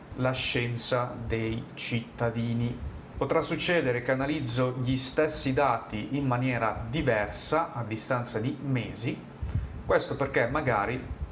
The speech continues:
in quel periodo ho letto qualcosa che mi ha aggiornato in termini di metodologia, perché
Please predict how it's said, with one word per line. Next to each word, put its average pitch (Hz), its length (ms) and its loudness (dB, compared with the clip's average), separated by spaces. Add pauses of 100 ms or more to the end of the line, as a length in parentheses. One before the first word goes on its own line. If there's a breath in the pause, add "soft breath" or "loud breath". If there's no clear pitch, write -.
(160)
in 123 160 0
quel 117 720 4
periodo 131 640 2 (260)
ho 127 80 2
letto 127 340 2
qualcosa 117 840 2 (160)
che 117 380 -2 (120)
mi 113 160 0
ha 107 280 2
aggiornato 110 720 0
in 123 100 0
termini 123 400 0
di 113 160 0
metodologia, 113 960 0 (260)
perché 127 640 2